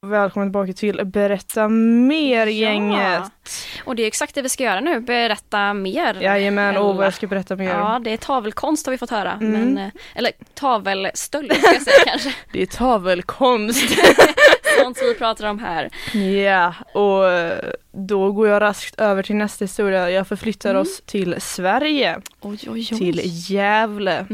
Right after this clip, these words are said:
Speaker 2: Mhm.
Speaker 1: bockens land.
Speaker 2: Ja, så är det.
Speaker 1: Ja. <laughs> Och jag tänker berätta om en liten liga som härjade där under, vad blir det, nittonhundratjugotalet.
Speaker 2: Mhm.
Speaker 1: De rånade, härjade, mördade lite grann.
Speaker 2: Lite grann.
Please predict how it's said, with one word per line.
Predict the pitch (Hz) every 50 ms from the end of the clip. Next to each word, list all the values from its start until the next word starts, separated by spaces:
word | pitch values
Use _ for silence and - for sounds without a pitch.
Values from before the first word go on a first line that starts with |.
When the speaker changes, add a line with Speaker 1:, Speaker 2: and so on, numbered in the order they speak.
| 247 - -
Speaker 2:
Mhm. | _ 240 233 330 370 233 220
Speaker 1:
bockens | - 180 185 196 185 - - - 185 185 180 185 - -
land. | 185 175 160 151 151 - - 185 - - -
Speaker 2:
Ja, | 190 - -
så | - - -
är | 277 262
det. | 233 190
Speaker 1:
Ja. | - 180 180 - - -
<laughs> | - - - - - - - - - _ _ - - - - - - - - - -
Och | - - 202 190 -
jag | 196 185
tänker | - 196 196 196
berätta | 220 214 208 - 185
om | 180 180
en | 175 175 - -
liten | 185 180 170 - 185 185 185
liga | 190 226 269 277 247 196 170 165 185 226 277 277
som | - 330 320 320
härjade | 330 311 262 208 190 190 202
där | 202 185 170 160 160
under, | 160 160 160 160 156 - 90 82 - -
vad | - -
blir | - 208 - -
det, | - 208 202 202 196 202 - -
nittonhundratjugotalet. | 220 220 208 - 214 202 202 196 202 202 196 196 196 196 190 - 269 269 254 220 220 - 240 226 226 233 285 320 - _ - - - _ _
Speaker 2:
Mhm. | 208 202 208 220 240 - - - - - _ _
Speaker 1:
De | - - 202 208 208
rånade, | 226 247 240 233 214 208 208 202 196 202 208 208 196 202 196
härjade, | 220 226 226 220 214 208 202 196 190 190 196 190 190 202
mördade | 202 202 208 233 247 233 202 190 185 180 190 196 202 226
lite | 233 254 254 247 - 247
grann. | 254 247 247 262 285 320 330 - _ _ _ _ _ _ _ _
Speaker 2:
Lite | _ _ - - -
grann. | 214 208 220 277